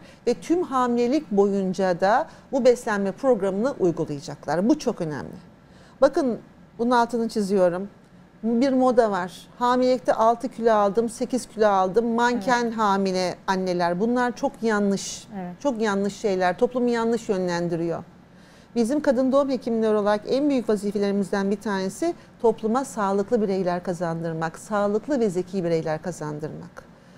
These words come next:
Speaker 1: Bunun da yolu hamilelikte sağlıklı beslenmeden geçer. Öyle altı kilo ile, yedi kilo ile ben hamileliği bitireceğim,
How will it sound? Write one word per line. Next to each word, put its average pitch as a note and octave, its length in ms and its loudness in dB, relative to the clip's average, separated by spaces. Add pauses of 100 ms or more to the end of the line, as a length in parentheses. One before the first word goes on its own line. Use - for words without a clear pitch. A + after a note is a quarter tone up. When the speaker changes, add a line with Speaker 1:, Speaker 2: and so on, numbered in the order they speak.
(140)
Speaker 1:
Bunun D4+ 300 2
da D4 80 6
yolu A#3+ 400 2
hamilelikte A#3 540 0
sağlıklı G#3+ 500 0
beslenmeden D#3+ 680 -4
geçer. - 500 -10 (440)
Öyle C4 240 6
altı A3+ 360 2
kilo F4+ 220 2
ile, D4+ 100 4
yedi A3 220 2
kilo C#4+ 220 2
ile C4 160 0
ben A#3 200 4
hamileliği A3 500 2
bitireceğim, C4 540 2